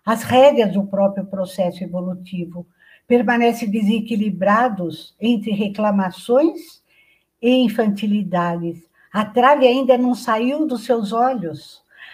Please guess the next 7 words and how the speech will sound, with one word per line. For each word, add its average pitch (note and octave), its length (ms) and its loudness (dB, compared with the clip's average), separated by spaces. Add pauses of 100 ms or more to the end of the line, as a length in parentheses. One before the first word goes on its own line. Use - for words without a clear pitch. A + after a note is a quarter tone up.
(100)
ainda C#4 360 6
não C4 180 0
têm C4 180 0
ouvidos A#3+ 640 0
para A3+ 220 0
ouvir A#3 500 0
o, B3+ 160 -4